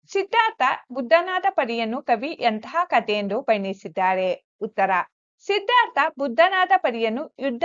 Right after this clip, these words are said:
ಬಿಟ್ಟು ಪ್ರೀತಿ ಕೊಟ್ಟ ಕಥೆಯೆಂದು ಬಣ್ಣಿಸಿದ್ದಾರೆ. ಪ್ರಶ್ನೆ ಎರಡು, ಕಾಡನ್ನು ಅಲೆದ ಸಿದ್ಧಾರ್ಥನಿಗೆ ಒಳೆದದ್ದೇನು? ಉತ್ತರ, ಕಾಡನ್ನು ಅಲೆದ ಸಿದ್ಧಾರ್ಥನಿಗೆ ನಾಡಿನತ್ತ ಒಳೆಯಿತು. ಪ್ರಶ್ನೆ ಮೂರು,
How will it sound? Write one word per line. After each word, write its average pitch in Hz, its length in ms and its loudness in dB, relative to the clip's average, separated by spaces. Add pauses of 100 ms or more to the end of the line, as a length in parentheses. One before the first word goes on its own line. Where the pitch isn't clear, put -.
(140)
ಬಿಟ್ಟು 247 460 0 (380)
ಪ್ರೀತಿ 370 400 0
ಕೊಟ್ಟ 254 380 0
ಕಥೆಯೆಂದು 262 580 0
ಬಣ್ಣಿಸಿದ್ದಾರೆ. 202 840 0 (1040)
ಪ್ರಶ್ನೆ 311 380 10
ಎರಡು, 226 480 -4 (120)
ಕಾಡನ್ನು 349 520 0 (120)
ಅಲೆದ 226 280 -2 (100)
ಸಿದ್ಧಾರ್ಥನಿಗೆ 240 840 -2 (120)
ಒಳೆದದ್ದೇನು? 196 760 -4 (240)
ಉತ್ತರ, 196 280 -8 (680)
ಕಾಡನ್ನು 359 640 2
ಅಲೆದ 247 280 -2 (140)
ಸಿದ್ಧಾರ್ಥನಿಗೆ 240 960 0
ನಾಡಿನತ್ತ 247 720 -2 (220)
ಒಳೆಯಿತು. 196 520 -2 (600)
ಪ್ರಶ್ನೆ 262 420 0
ಮೂರು, 220 340 -4